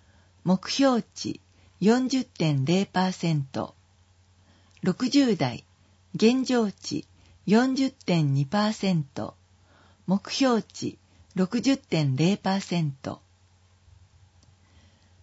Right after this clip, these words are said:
なぜ運動が必要なの？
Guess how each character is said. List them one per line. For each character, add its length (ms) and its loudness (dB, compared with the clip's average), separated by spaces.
な 160 4
ぜ 400 2
運 200 8
動 220 4
が 160 2
必 300 -2
要 180 6
な 140 4
の？ 240 -4